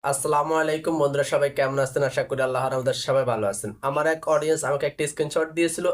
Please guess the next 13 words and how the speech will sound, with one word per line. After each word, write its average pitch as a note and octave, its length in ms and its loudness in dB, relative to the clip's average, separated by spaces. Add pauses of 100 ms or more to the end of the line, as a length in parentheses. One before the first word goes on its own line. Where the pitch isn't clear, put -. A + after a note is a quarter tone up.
এবং A#2+ 200 2 (100)
এই C#3 160 2
স্ক্রিনশটের D#3+ 640 -2
বিস্তারিত D3 400 -2 (120)
জানতে A2+ 240 -2
চাচ্ছি, - 400 -6 (480)
যে C3+ 200 0
স্ক্রিনশটটা D#3+ 540 0
আপনারা D3 260 2
ইতিমধ্যে C#3 320 0
দেখতে A#2+ 260 0
পাচ্ছেন। A2 400 -4 (300)
এই D#3 80 2